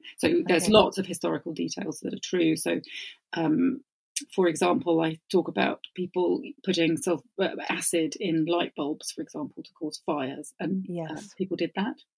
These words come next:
Speaker 1: Amazing. So they, they caused, uh, fires in Nazi administrative buildings,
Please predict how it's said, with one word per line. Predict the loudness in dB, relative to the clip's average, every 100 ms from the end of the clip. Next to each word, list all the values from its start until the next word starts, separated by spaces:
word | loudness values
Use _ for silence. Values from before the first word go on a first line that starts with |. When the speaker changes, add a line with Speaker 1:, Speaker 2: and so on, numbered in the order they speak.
| _ -10
Speaker 1:
Amazing. | -4 -4 -4 -6 -8 -10 _ _ -4
So | 0
they, | 0 0 -2 -2
they | 0
caused, | 2 2 2 -4 -10
uh, | -6 -4 -2
fires | 2 4 6 4
in | 2
Nazi | 0 0 0 -2
administrative | 0 0 -2 -8 -8 -10
buildings, | -8 -10 -6 -4 -4